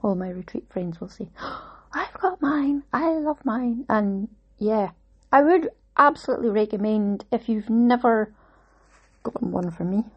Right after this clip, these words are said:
there's very people that have, <laughs> but, um, if you see it and you think,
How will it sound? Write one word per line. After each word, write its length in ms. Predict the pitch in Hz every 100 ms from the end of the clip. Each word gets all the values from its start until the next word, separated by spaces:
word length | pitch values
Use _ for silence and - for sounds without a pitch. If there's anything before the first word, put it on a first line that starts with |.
| _ _ _
there's 160 | 190 180
very 180 | 208 170
people 300 | - - -
that 180 | -
have, 240 | - - - - - - -
<laughs> 400 | - - - _
but, 260 | 247 208 - _ _ _ _ -
um, 600 | 226 226 208 208 208 - _ _ _ _ _ _ -
if 100 | 240
you 100 | 220
see 240 | - 330 285
it 180 | 196 - _ _ -
and 580 | 196 202 196 185 170 - _ -
you 80 | -
think, 240 | 190